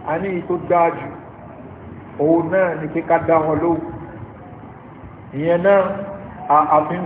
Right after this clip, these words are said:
fà wọ́n súnmọ́ ẹ̀sìn wa náà ni. A fi ń sọ dáadáa ẹ̀sìn wa fún wọn náà ni.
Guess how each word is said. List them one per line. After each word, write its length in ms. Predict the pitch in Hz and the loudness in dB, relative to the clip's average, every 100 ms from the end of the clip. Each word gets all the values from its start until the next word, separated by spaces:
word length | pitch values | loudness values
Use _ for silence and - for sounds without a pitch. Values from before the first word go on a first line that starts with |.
| 147 | 2
fà 140 | 165 | 2
wọ́n 380 | 147 143 147 156 - - - - - - | 2 0 0 0 -4 -12 -14 -16 -18 -18
súnmọ́ 280 | - 165 165 | -12 -4 0
ẹ̀sìn 300 | 165 - 131 | 0 -2 -4
wa 160 | 143 143 | 0 2
náà 200 | 151 151 | 2 0
ni. 160 | 131 117 117 - - - - - - - - | -2 -8 -12 -14 -14 -14 -14 -14 -14 -14 -2
A 160 | 151 | 2
fi 140 | 151 165 | 2 0
ń 80 | 170 143 | -6 -2
sọ 160 | 160 156 156 156 156 - - | 2 6 8 6 6 -2 0
dáadáa 480 | 160 160 156 156 151 | 6 6 4 2 2
ẹ̀sìn 420 | 143 147 151 151 | 0 -2 -8 -4
wa 240 | 151 151 151 - - - - - - | 2 4 4 -2 -10 -14 -16 -16 -18
fún 180 | - 156 | -12 -6
wọn 200 | 156 156 | -4 -2
náà 200 | 165 170 | -2 -2
ni. 100 | 147 | -4